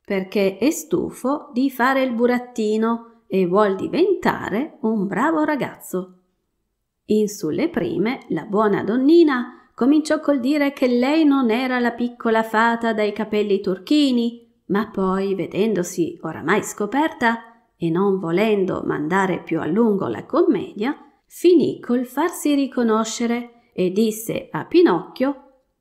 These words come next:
"Birba d'un burattino, come mai ti sei accorto che ero io?"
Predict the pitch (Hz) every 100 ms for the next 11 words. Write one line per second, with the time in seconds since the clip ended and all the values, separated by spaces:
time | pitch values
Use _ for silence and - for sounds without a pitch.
0 | _ _ _ - 220 226 233 226 226 220
1 | 220 226 220 233 233 - 240 220 226 233
2 | 233 - _ _ _ 226 208 175 180 -
3 | 359 415 370 220 208 - 240 254 247 277
4 | - 233 226 214 220 226 233